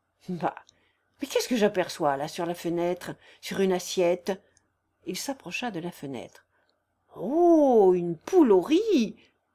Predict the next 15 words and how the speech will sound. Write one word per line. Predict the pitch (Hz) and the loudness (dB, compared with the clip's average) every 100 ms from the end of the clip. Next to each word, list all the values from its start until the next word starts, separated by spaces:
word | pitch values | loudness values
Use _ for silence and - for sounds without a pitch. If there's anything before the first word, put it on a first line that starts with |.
| - | -6
Mais | 196 - | -6 -6
pourquoi | 214 214 240 233 | -6 -2 2 4
n'a-t-elle | 214 214 202 | 2 2 0
pas | 202 196 | 0 0
été | 202 208 | 0 2
entamée ? | 208 208 214 220 226 226 _ _ _ _ _ _ _ _ - | 0 0 0 2 0 -4 _ _ _ _ _ _ _ _ 0
Ainsi, | 311 349 339 - 427 453 330 | 4 4 4 -4 -2 0 4
nous | 311 | 6
nous | 311 | 6
sommes | 311 330 302 | 4 2 2
trouvés | - 320 330 370 | 0 0 4 4
dans | 285 262 | 2 -2
une | 269 254 | -2 -2
disposition | 214 339 - 320 285 - 320 | -2 -4 0 0 0 -2 -2
d'esprit | 240 247 - - 339 | 0 -2 -6 -4 -2